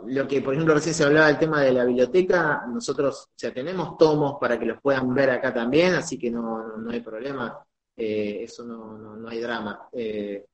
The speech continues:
y dentro de lo que podamos recomendar, eh, eh, a veces salen tantos cómics todo el tiempo que por ahí no conocemos, inclusive bien a, a profundidad algunos títulos, y los vamos estudiando a medida que van saliendo como para poder recomendarlos, porque,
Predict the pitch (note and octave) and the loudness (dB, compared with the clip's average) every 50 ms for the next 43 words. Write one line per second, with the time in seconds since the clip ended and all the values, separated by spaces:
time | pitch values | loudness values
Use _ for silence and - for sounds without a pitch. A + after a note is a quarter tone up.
0 | _ - C3+ C3+ C3 C3 B2+ B2 C3+ C3+ B2+ B2+ A2+ B2 C#3 D#3+ E3+ F3 E3 D3+ | _ -14 -12 -8 -8 -8 -8 -6 -6 -4 -4 -4 -2 2 2 4 4 2 2 0
1 | - C#3+ C3 C#3 C#3 C#3 C#3 C#3 C#3+ D3 D#3 E3+ F#3 F#3+ E3+ - - - - _ | 0 -2 -2 -2 -2 -2 -2 -2 0 2 4 4 4 2 0 -2 -8 -16 -20 _
2 | _ _ - - - - - _ _ - - E2+ E2+ - _ - A2+ B2+ E3+ F3+ | _ _ -16 -16 -16 -16 -18 _ _ -20 -18 -18 -18 -18 _ -12 -8 -6 -6 -4
3 | F#3+ D#3+ - E3+ E3 D#3+ D#3 D3 C#3+ - F3 F#3+ F#3+ F3+ F3+ D3+ - - E3 D#3 | -4 -2 0 2 2 2 0 0 0 2 2 2 2 0 -2 -4 -4 0 0 0
4 | D3 C#3 B2+ A#2+ A#2 - - _ - D3+ D#3 D3+ D3+ C#3+ C3 - D3 D#3 D#3+ F3+ | 0 0 -4 -4 -6 -10 -8 _ 0 4 4 6 6 4 4 2 0 0 2 0
5 | F3+ D#3 B2+ A#2 B2+ C3 C#3 D3 D3+ D3 - C#3 B2 B2 C#3 C3+ - E3 D#3 C#3+ | 0 0 0 0 0 2 4 4 4 2 0 -4 -6 -6 -4 -4 -2 -2 -2 -2
6 | - - E3+ E3+ D#3 C#3+ - B2+ A#2+ A#2 A#2 - D3 D3+ C#3+ C3+ C3 C#3 B2+ C#3 | -2 -2 -2 -2 -2 -4 -6 -8 -14 -16 -14 -10 -6 -4 -4 -4 -4 -6 -8 -4
7 | C3 D3 D#3+ E3 D#3 C#3 B2+ A#2 A2+ A2+ A#2 A2 - _ - - - _ _ - | -2 0 2 2 2 2 0 -2 -4 -8 -12 -12 -14 _ -20 -20 -20 _ _ -10
8 | A#2+ A#2+ - - B2+ B2 B2+ C#3 D#3+ E3+ E3 D3 D#3 D#3 C#3 C#3 - F3 F3 E3 | -10 -10 -10 -8 -8 -6 -4 -2 0 0 0 0 0 -2 -2 -4 -4 -6 -6 -2
9 | G3 F#3+ G3 G#3+ A3+ A3+ - _ _ _ _ - B2+ B2 A#2+ A#2+ C3+ D3 D#3+ D#3 | 0 2 2 2 2 0 -6 _ _ _ _ -10 -6 -6 -4 -2 -2 -2 0 -2
10 | C#3+ C3 B2+ - - - _ _ _ _ _ _ _ A#2 A#2 - - C3 B2 C3+ | -2 -4 -6 -10 -18 -20 _ _ _ _ _ _ _ -16 -14 -8 -4 -4 -2 -2
11 | D3 D#3 D#3 D3 C#3 C3+ C#3 C#3+ C#3 B2 C3 C3 C3+ C3 - - C3 C3+ C#3+ D3+ | -2 -2 -2 0 0 2 2 0 2 2 0 0 0 -2 -4 -2 0 2 2 4
12 | E3 E3+ D#3 C#3+ B2+ A2+ A2+ A2 A2 G#2+ - B2 C3 C3 C3 A#2+ A#2+ A#2 A2+ A#2 | 4 2 2 2 0 -2 -2 -4 -4 -2 -2 -2 -2 0 -2 -2 -2 -2 -4 -4
13 | A2+ A#2+ C#3+ D#3 E3+ F#3+ F#3 - C3 B2 G#2+ - A2+ A2 G#2 G#2 - | -4 -4 -4 -4 -4 -4 -4 -4 -6 -6 -4 -2 -2 -2 -2 -4 -8